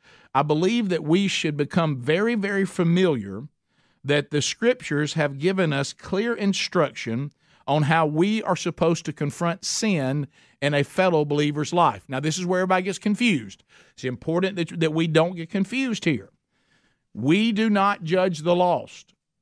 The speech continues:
That is not, we are not given that authority. Now, we can certainly look and say, "Well, that person appears to be lost based on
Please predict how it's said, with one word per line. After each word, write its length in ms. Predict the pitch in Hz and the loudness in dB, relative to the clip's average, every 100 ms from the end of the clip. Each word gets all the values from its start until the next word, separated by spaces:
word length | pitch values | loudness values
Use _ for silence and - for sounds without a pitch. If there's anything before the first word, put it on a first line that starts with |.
| _ _ - | _ _ -8
That 200 | 123 143 | -4 -2
is 160 | 147 | -2
not, 180 | 151 143 | -4 -4
we 180 | 135 151 | -2 -2
are 60 | 135 | 0
not 220 | 151 170 | 0 0
given 220 | 175 185 | -2 -2
that 160 | 175 175 | 0 0
authority. 420 | 175 170 117 - _ _ _ _ | 2 0 0 -4 _ _ _ _
Now, 140 | 113 147 | 0 2
we 140 | 214 | 2
can 120 | 196 | 0
certainly 320 | - 175 131 | -2 -2 -2
look 300 | 123 151 156 | 0 0 0
and 100 | 117 | -4
say, 200 | - 120 | -4 -2
"Well, 160 | 120 117 | 0 0
that 160 | 123 135 | -2 -2
person 360 | 127 - 110 | -4 -2 -4
appears 320 | 101 139 143 127 | -4 -4 -4 -4
to 80 | |
be 100 | 117 | -6
lost 400 | 110 107 120 - | -4 -2 -2 0
based 260 | 120 123 - | -2 -2 0
on 160 | 120 | -2